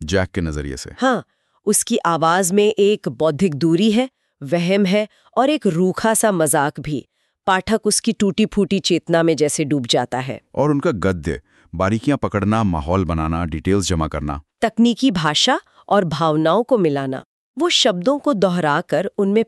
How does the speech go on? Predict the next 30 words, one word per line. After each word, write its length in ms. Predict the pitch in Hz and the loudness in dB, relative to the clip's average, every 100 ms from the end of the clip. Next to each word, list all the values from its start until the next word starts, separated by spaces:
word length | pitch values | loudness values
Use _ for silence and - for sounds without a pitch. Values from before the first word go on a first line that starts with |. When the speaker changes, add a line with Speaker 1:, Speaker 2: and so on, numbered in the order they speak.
| - | 0
Speaker 2:
फेरबदल 500 | 196 214 214 214 214 | 0 2 2 2 2
करके 380 | 214 202 254 | 0 0 -2
एक 120 | 247 - | -2 -2
संगीत 500 | 185 160 165 226 165 | 0 0 -2 -4 0
जैसा 280 | 175 - | -2 -2
असर 340 | 156 156 - 143 | -4 -4 -2 -2
पैदा 300 | - 139 143 | -2 -2 -4
करते 340 | - 131 135 | -4 -4 -4
हैं। 160 | 139 - - _ _ | -4 -6 -12 _ _
संवाद 560 | - - 175 160 175 190 | -2 0 2 4 2 2
भी 140 | 208 | 2
अक्सर 300 | 175 - 254 | 2 2 0
छोटे, 640 | 262 - - 170 - 180 190 - | 0 -2 -2 -2 0 0 0 0
टूटे 300 | 175 - 185 | -2 2 2
हुए 120 | 170 | 2
होते 340 | 151 143 - 160 | 0 -2 0 0
हैं, 140 | 185 - _ - | 0 -4 _ -4
जिनमें 340 | 220 240 233 | 0 2 2
मीडिया 520 | 226 180 190 175 214 208 | 2 0 0 2 2 2
की 160 | 214 | 0
भाषा 400 | 151 147 143 160 | -2 -2 0 0
घुली 280 | 143 151 143 | 0 0 0
होती 320 | 139 135 139 | 0 -2 -2
है। 120 | 135 - _ _ _ | -4 -6 _ _ _
Speaker 1:
ये 200 | 185 208 151 | -4 -4 -2
किरदारों 460 | 147 131 139 180 220 | -4 0 0 0 -2
के 140 | 185 | -4
बीच 300 | 107 147 - | -4 -6 -6
की 140 | - | -8
दूरी 460 | 123 98 101 135 143 | -6 -4 -2 -2 -2